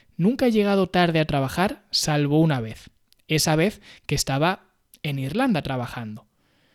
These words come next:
Y me sorprendió mucho la reacción de mi jefe. Mi jefe, tengo que decir que hay muchas cosas que no comulgo con su forma de actuar, su forma de ser, quizás, pero también tengo que decir que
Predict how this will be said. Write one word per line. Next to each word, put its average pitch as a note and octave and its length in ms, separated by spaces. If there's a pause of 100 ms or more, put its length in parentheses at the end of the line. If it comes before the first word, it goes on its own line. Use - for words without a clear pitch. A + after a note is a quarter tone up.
(540)
Y F3 100
me D#3+ 100
sorprendió D3+ 520
mucho B3 500 (680)
la D#3 200
reacción F3+ 560
de A3+ 80
mi E3+ 140
jefe. G#3 400
Mi D3+ 100
jefe, E3 300
tengo F#3+ 180
que F#3 100
decir F3+ 440
que D3 320
hay E3+ 160
muchas G#3+ 320
cosas G#3 320
que - 240
no F3+ 160
comulgo F3+ 560 (720)
con D3 380
su C#3 200
forma F#3+ 340
de F3+ 60
actuar, E3 560
su - 180
forma D#3+ 360
de C3 80
ser, F#3+ 400
quizás, E3+ 560 (840)
pero D3+ 140
también C#3+ 220
tengo B3 180
que A3+ 80
decir G3 500
que C#3+ 420